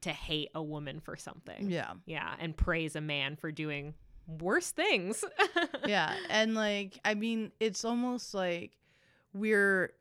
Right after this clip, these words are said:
Speaker 2: able to look past, um, as a society, the fact that these men have groomed women or men
Speaker 1: Yep.
Speaker 2: or boys. I would say boys or
Speaker 1: Boys.
Speaker 2: girls.
Speaker 1: Yeah.
Speaker 2: Um, and, you know, have ruined these people's lives, caused one,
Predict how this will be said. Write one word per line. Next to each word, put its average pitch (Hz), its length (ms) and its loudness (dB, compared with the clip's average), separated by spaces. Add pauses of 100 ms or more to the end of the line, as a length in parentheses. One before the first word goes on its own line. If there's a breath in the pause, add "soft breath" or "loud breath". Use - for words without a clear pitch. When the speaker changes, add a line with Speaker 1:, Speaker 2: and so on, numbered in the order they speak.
(100)
Speaker 2:
able 202 480 2
to 196 220 -2
look 190 300 -2
past, - 800 0
um, 160 380 -2
as 165 220 0
a 165 80 -4
society, 147 840 2
the 156 140 -2
fact 143 360 -2
that 143 200 -2
these 156 540 -6
men 147 480 -2 (120)
have 151 540 -2
groomed 226 540 0
women 165 420 -2
or 208 140 2
men 226 460 0
Speaker 1:
Yep. 175 260 -12
Speaker 2:
or 180 100 2
boys. 170 480 2
I 170 80 4
would 175 100 0
say 170 120 -4
boys 180 380 0
or - 40 0
Speaker 1:
Boys. 147 80 -6
Speaker 2:
girls. 156 480 -2
Speaker 1:
Yeah. 156 300 -6 (340 loud breath)
Speaker 2:
Um, 156 600 2 (720)
and, 156 760 -2 (320 loud breath)
you 170 160 0
know, 160 220 0
have 160 280 0
ruined 208 320 0
these 170 160 -4
people's 156 440 -6
lives, 156 420 2
caused 196 680 4
one, 175 380 2